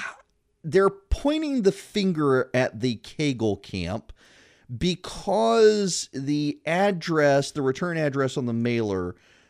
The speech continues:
um, has Cagle, is Cagle's campaign office. I,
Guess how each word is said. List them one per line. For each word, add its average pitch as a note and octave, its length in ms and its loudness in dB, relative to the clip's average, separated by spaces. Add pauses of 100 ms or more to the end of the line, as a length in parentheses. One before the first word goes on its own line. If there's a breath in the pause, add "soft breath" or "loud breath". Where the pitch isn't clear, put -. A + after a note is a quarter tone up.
um, A2 420 -4
has C3 680 0
Cagle, A2+ 720 -2
is B2 180 -4
Cagle's A#2 380 -4
campaign G#2 400 -4
office. - 480 -10 (1000 soft breath)
I, A3+ 380 2